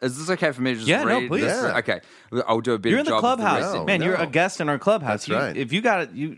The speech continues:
Speaker 2: you take, take the lead here.
Speaker 1: For many minutes at a time on the flight to Christchurch, unidentified lights were observed by five people on the flight deck and were also tracked by Wellington air traffic controllers and filmed in colour by the T V crew.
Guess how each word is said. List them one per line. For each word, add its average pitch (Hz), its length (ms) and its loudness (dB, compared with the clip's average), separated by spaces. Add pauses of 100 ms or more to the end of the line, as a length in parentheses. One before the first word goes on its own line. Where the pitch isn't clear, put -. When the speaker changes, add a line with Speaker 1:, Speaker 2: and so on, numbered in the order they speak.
Speaker 2:
you 98 180 -18 (340)
take, - 340 -4
take - 280 -4
the 143 200 2
lead 156 320 -4
here. 98 280 -4 (120)
Speaker 1:
For 143 160 -2
many 175 300 0
minutes 170 680 -4
at 110 120 -6
a 110 80 -6
time 98 500 -2
on 92 80 -6
the 90 80 -8
flight 110 300 -4
to 117 80 -10
Christchurch, 90 640 -6
unidentified 139 800 -2
lights 113 380 -2
were 113 100 0
observed 104 480 -4
by 98 160 -2
five 131 520 -4
people 117 500 -8
on 92 140 -6
the 87 60 -8
flight - 360 -6
deck - 320 -12 (260)
and 127 160 0
were 123 80 0
also 156 400 0
tracked 101 380 -4
by 98 100 0
Wellington 131 680 -2
air 120 160 -2
traffic - 400 -6
controllers 104 640 -4
and 92 160 -10
filmed 120 240 -6
in 107 140 -8
colour 135 340 -4
by 92 160 -4
the 92 80 -10
T 104 200 -8
V 117 180 -6
crew. 87 260 -10